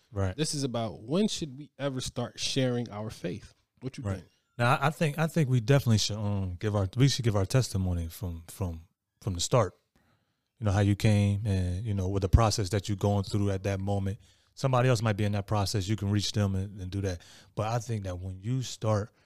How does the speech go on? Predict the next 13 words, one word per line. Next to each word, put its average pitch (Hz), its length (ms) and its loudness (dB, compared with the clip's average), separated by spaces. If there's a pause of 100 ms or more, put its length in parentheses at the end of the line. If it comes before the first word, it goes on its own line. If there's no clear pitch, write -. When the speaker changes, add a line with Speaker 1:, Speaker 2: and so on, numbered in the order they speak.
(240)
Speaker 1:
really 107 280 6
trying 101 260 2
to 92 60 2
dig 98 300 2
in 98 140 4
on 95 100 2
certain 98 400 0
issues 104 460 2
and 90 140 -2
topics, 101 600 0
and 85 120 -6
you 87 120 -6
start 90 340 -4